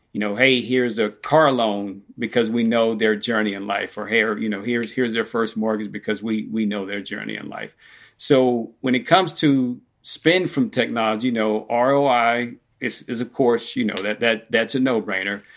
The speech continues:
but it's really about adding value and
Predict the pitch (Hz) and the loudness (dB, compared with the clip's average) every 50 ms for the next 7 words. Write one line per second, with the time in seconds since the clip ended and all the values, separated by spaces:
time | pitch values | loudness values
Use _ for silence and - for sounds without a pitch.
0 | - - - - _ - - 117 120 123 120 - 156 165 160 147 135 123 131 127 | -20 -20 -20 -20 _ -2 0 0 0 0 0 2 2 4 4 4 4 6 4 4
1 | 117 110 - 120 113 117 120 120 120 117 107 110 113 104 107 117 120 117 120 120 | 4 2 2 4 4 4 4 4 0 -2 0 0 2 2 2 2 2 0 -2 -2
2 | 117 117 113 107 | -4 -4 -4 -4